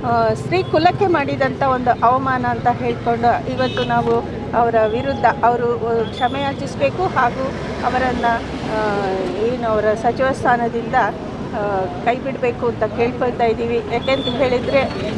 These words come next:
ಆ, ಇವತ್ತು ಅವರು ಒಂದು ಹಿರಿಯ ರಾಜಕಾರಣಿ ಆ ಥರ ಮಾತಾಡಿದಾಗ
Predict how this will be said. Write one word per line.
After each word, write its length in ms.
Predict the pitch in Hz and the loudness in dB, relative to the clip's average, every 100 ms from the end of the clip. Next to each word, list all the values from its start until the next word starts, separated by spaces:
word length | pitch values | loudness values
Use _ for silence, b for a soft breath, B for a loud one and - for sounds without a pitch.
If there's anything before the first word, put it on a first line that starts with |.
| - - | -2 2
ಆ, 200 | 233 220 | 4 6
ಇವತ್ತು 640 | 220 277 339 370 349 - 226 | 4 4 4 4 2 4 4
ಅವರು 300 | 302 381 330 | 6 6 4
ಒಂದು 240 | 269 269 | 4 0
ಹಿರಿಯ 380 | 262 294 359 427 | -2 0 4 4
ರಾಜಕಾರಣಿ 680 | 403 330 453 359 330 294 269 220 247 | 6 4 4 4 2 2 -4 -4 -2
ಆ 80 | |
ಥರ 200 | 302 302 302 | 0 0 0
ಮಾತಾಡಿದಾಗ 640 | 285 269 285 262 269 | -2 -2 -2 0 0